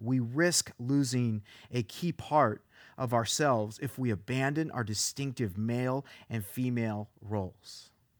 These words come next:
There's incredible design in it by God. Like, Genesis shows us that men and women were created with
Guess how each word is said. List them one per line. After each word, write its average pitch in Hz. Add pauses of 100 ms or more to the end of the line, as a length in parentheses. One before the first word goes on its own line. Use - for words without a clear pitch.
(920)
There's 135
incredible 170
design 127 (300)
in 120
it - (680)
by 120
God. 165 (3500)
Like, 123
Genesis 165
shows 160
us 139
that 117
men 165
and 151
women 147
were 135
created 135
with 127